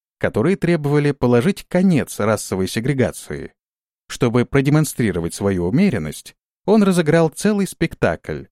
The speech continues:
пояснив другому члену кабинета, Эдвину Монтегю, который выступал в качестве третейского судьи в этом споре,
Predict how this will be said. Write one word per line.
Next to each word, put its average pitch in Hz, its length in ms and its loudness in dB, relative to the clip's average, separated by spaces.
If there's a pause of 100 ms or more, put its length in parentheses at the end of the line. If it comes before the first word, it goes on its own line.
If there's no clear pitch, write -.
(220)
пояснив 120 480 2
другому 120 500 2
члену 104 400 0
кабинета, 117 600 0 (240)
Эдвину 101 440 0
Монтегю, 117 640 0 (280)
который 185 300 2
выступал 147 440 0
в - 80 -12
качестве 127 560 0
третейского 123 640 -2
судьи 151 340 -2
в 78 60 -4
этом 85 240 -4
споре, 127 480 -2